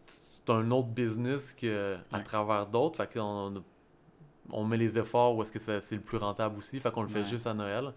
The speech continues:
Speaker 1: Mais c'est,
Speaker 2: Mais c'est,
Speaker 1: c'est
Speaker 2: c'est rentable, ça vaut la peine.
Speaker 1: c'est, c'est rentable, puis encore là, c'est, ça part tout de l'expertise interne de Brigade Web.
Speaker 2: Hmm.
Speaker 1: Tu sais, quelqu'un qui veut se partir ça,
Speaker 2: Right.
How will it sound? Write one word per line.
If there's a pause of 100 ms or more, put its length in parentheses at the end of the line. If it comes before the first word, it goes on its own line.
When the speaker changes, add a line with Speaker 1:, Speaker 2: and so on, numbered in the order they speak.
(500)
Speaker 1:
Mais
c'est, (400)
Speaker 2:
Mais
c'est,
Speaker 1:
c'est
Speaker 2:
c'est
rentable,
ça
vaut
la
peine.
Speaker 1:
c'est,
c'est
rentable,
puis
encore
là, (380)
c'est,
ça
part
tout
de
l'expertise
interne
de
Brigade
Web.
Speaker 2:
Hmm. (480)
Speaker 1:
Tu
sais,
quelqu'un
qui
veut
se
partir
ça,
Speaker 2:
Right.